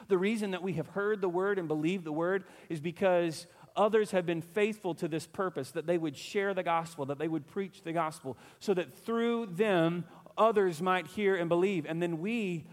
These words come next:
once we come to faith in Christ, are given that same purpose, that we would share that message so that others might hear and believe in Jesus. And so I, I, I shared with you Romans chapter ten, verse seventeen, which says that faith comes by hearing and hearing by the word of Christ.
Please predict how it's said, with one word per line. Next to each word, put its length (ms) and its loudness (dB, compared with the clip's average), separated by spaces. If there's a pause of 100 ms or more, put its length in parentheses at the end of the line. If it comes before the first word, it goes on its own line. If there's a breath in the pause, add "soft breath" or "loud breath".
(160 loud breath)
once 260 2
we 100 -2
come 200 -2
to 80 0
faith 240 2
in 80 -8
Christ, 300 -4
are 60 -4
given 240 -2
that 160 -4
same 300 -6
purpose, 360 -8
that 100 -12
we 100 -6
would 140 -6
share 360 -4
that 220 0
message 480 -6 (220 loud breath)
so 180 -2
that 180 2
others 400 0 (160 loud breath)
might 220 -2
hear 640 -4 (140 loud breath)
and 180 -6
believe 640 -2
in 200 -8
Jesus. 500 -10
And 80 -14
so 240 -4 (240 loud breath)
I, 80 0
I, 220 -2
I 80 -2
shared 320 -4
with 120 -8
you 100 -4
Romans 380 -4
chapter 360 -4
ten, 340 -6 (260 loud breath)
verse 200 -4
seventeen, 720 -4
which 140 -10
says 180 -6
that 180 -10
faith 280 -2
comes 340 -4
by 140 -4
hearing 420 -4
and 80 -8
hearing 320 -4
by 120 -2
the 80 -6
word 220 -4
of 120 -12
Christ. 440 0